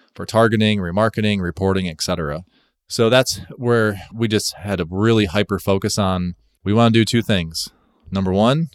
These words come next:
we wanna send a hundred percent of conversion data to any platform that you connect through Elevar. And number two, we want to ensure that every conversion,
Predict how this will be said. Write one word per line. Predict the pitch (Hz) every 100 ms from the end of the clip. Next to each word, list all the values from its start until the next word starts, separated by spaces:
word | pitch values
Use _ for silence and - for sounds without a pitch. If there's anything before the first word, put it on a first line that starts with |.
| -
we | 98
wanna | 101 98
send | - 107 101 95 87 _ _ _ -
a |
hundred | 73 110 117
percent | 120 127
of | 110 92 _
conversion | 101 107 117 135
data | 131 139 147 139 -
to | -
any | 98 104
platform | - 101 90 107 104 98
that | 73
you | 90
connect | - 95 87
through | 98 82
Elevar. | 80 76 69 85 _ _ _ _ _ -
And | 92
number | 92 90
two, | - 139 151 143 _ _ _ _ -
we |
want | 98 101
to | 98
ensure | 95 - 101
that | 95 90 _
every | 101 110 123 123 120 107 _
conversion, | 107 92 101 110 147 160